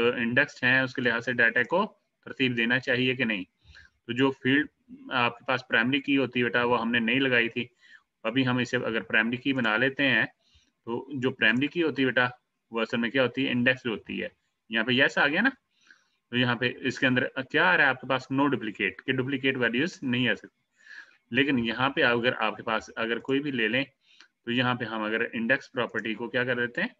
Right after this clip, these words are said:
यस कर देते हैं। इंडेक्स के अंदर यस, दो ऑप्शंस हैं हमारे पास। थोड़ा सा जूम करके देखते हैं, तो यहाँ पे हमारे पास क्या है,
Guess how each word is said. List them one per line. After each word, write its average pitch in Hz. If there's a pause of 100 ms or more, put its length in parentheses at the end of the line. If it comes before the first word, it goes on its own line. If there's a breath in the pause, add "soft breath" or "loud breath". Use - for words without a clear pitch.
यस 117
कर 117
देते 98
हैं। 92 (800 loud breath)
इंडेक्स 113
के -
अंदर 123 (120)
यस, 113
दो 147
ऑप्शंस 131
हैं 117
हमारे 107
पास। 117 (640 soft breath)
थोड़ा 113
सा 101 (100)
जूम 113
करके 127
देखते 113
हैं, 117
तो 127
यहाँ 110
पे 120
हमारे 107
पास 107
क्या 139
है, 220